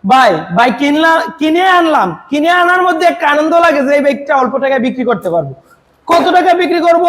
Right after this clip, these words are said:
সেই সম্পর্কে বিস্তারিত এখনই বলবো।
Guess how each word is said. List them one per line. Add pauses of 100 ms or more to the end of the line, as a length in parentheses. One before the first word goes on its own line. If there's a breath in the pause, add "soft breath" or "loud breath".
(420)
সেই
সম্পর্কে
বিস্তারিত
এখনই
বলবো।